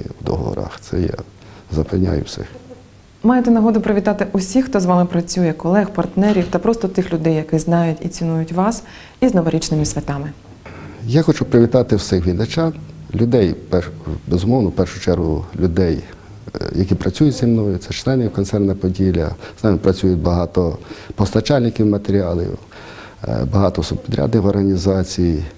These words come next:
Speaker 1: тому що в будівництві з житайками будуємо чи другі об'єкти, не тільки працівники концерну будують, це ще п'ять-шість чоловік,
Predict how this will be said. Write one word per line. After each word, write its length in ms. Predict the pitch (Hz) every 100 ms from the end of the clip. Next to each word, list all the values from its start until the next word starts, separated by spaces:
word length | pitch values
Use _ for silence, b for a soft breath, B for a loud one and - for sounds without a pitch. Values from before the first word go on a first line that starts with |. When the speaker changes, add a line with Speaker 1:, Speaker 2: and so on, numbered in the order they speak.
| -
Speaker 1:
тому 240 | - 87 85
що 220 | - 85
в 240 | 78 71 85 -
будівництві 600 | 98 107 107 95 - 87
з 40 |
житайками 560 | 82 101 160 135 - 82
будуємо 400 | 82 92 156 95
чи 100 | 90
другі 180 | 82 113
об'єкти, 500 | 92 95 95 - 87
не 120 | 92
тільки 240 | 151 147
працівники 520 | 113 101 - 101 101
концерну 460 | 98 95 - 95 92
будують, 500 | 90 92 95 82 80
це 140 | -
ще 160 | 147 98
п'ять-шість 640 | - 123 113 107 92 -
чоловік, 340 | - 98 110